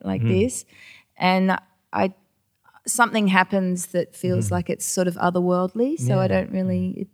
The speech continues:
Speaker 1: feels different.
Speaker 2: Yeah.
Speaker 1: Um, yeah.
Speaker 2: I so get that. It's like you get lost in a
Speaker 1: Mm.
Speaker 2: character and you,
Speaker 1: Yeah.
Speaker 2: and you can,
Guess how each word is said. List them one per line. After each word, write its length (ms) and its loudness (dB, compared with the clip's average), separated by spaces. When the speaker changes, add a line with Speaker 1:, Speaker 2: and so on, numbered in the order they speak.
Speaker 1:
feels 240 0
different. 480 -8
Speaker 2:
Yeah. 300 0
Speaker 1:
Um, 280 -4
yeah. 420 -4
Speaker 2:
I 100 -2
so 260 -2
get 240 -6
that. 260 -8
It's 160 -10
like 200 -4
you 60 -2
get 160 -2
lost 280 -2
in 80 0
a 40 0
Speaker 1:
Mm. 60 -4
Speaker 2:
character 460 -2
and 160 -4
you, 120 2
Speaker 1:
Yeah. 180 0
Speaker 2:
and 160 0
you 120 -2
can, 360 -4